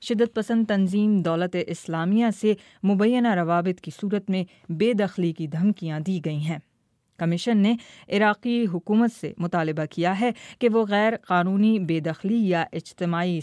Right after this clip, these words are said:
سزا کو روکے۔ جاپ-، جاپان میں توانائی کی کمپنی تیپکو کے لیے کام کرنے والے تین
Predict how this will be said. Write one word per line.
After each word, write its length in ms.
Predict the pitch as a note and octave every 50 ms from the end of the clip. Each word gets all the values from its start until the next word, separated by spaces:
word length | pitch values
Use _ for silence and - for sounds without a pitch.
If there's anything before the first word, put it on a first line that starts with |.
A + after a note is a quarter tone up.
| -
سزا 280 | - E3 C#3+ F3 D#3+ D3+
کو 240 | - - D#3 C#3+ - _ - D#3
روکے۔ 280 | D#3 C#3+ - - - C3+ - _ _ _ _ _ _ _ _ _ _ _ _ _ _ _ _ _ _ _ _ _ _ _ _ _ _ _ _ _ _ _ _ _ _ _ _ _ _ _ _ _ _ _ _ _ _ G#3 F3
جاپ-، 340 | A3 A#3+ B3+ - - G3+ F3
جاپان 520 | A3 G#3 G#3 G#3 B3+ A#3+ C4 C#4+ C#4+ C4
میں 220 | A#3+ A#3 B3+ D#4+
توانائی 520 | - - B3+ G#3 G3+ F#3+ F#3+ G3 G3+ A3+ A#3
کی 140 | - A#3 A3
کمپنی 520 | - G3+ F#3 G3 G3 - G3+ G#3+ A#3 A#3+
تیپکو 520 | A3+ - - G#3 G#3 - _ - C#4 C4+ A#3+
کے 200 | - - G3 F#3
لیے 280 | E3+ F3 F#3 G3 G3+
کام 260 | G3 G3 F3+ F3 F3+ F#3+
کرنے 220 | F#3 F#3 F3+ F3
والے 280 | E3+ E3+ E3 F3 F#3+ F#3
تین 400 | F#3+ - A3+ A3 A3+ A#3 A#3